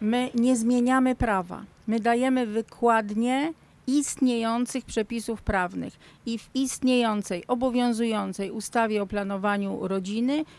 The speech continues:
jest wyraźne rozgraniczenie. Jeśli ciąża pochodzi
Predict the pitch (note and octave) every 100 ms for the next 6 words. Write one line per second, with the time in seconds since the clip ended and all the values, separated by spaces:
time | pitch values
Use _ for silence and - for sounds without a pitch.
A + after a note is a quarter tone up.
0 | - A#3 A#3 G#3 A3+ A#3+ A#3 G#3+ G#3 G3+
1 | F#3+ G3 G3+ F#3+ G3 F3+ - - - -
2 | - G#3 A3 G#3+ A#3+ B3 A3+ G#3+ G#3+ F#3+
3 | A3 G#3 G#3